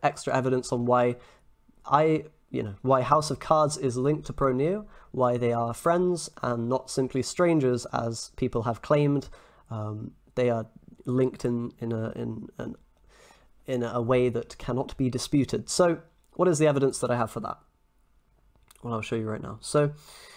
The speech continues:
in Pro Neo's stream that he did, uh, you know, disputing and trying to prove his innocence, he did show his Discord, and obviously him and House of Cards have been talking very recently. Um, so, yeah, there's evidence of them being friends. What's more,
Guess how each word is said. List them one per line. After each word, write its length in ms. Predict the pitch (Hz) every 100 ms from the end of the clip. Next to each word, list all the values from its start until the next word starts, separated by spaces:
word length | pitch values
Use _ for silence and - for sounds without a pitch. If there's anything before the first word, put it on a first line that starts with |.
| - -
in 200 | 220 226
Pro 180 | - 226
Neo's 360 | 220 214 202
stream 380 | - 220 220 214
that 140 | 175 143
he 120 | 147
did, 300 | 147 139 - - - _
uh, 400 | - 113 113 117 - -
you 100 | 120
know, 180 | 107 104
disputing 760 | 131 - - 240 - 214 196 165 135
and 200 | 123 120 -
trying 220 | 147 143
to 60 | 147
prove 280 | - 190 180
his 140 | 151
innocence, 580 | 196 208 208 202 - -
he 440 | - 135 123 120 -
did 140 | 127 120
show 200 | 139 123
his 160 | 120
Discord, 480 | - 208 - 202 190
and 100 | 131
obviously 380 | 120 117 - 120
him 140 | 127
and 100 | 123
House 180 | 127 127
of 60 | -
Cards 320 | 156 151 147
have 160 | 127
been 240 | 127 117 117
talking 380 | - 156 147 131
very 160 | 123 117
recently. 560 | 127 - 127 131 123 _ - - _ -
Um, 480 | 117 110 110 107 -
so, 480 | - - 117 113 113 - -
yeah, 180 | 117 113 _
there's 240 | - 113 117
evidence 380 | 117 120 123
of 100 | 123
them 140 | 131 123
being 160 | 123
friends. 400 | 120 175 175 160
What's 200 | 143 -
more, 400 | 170 208 214 214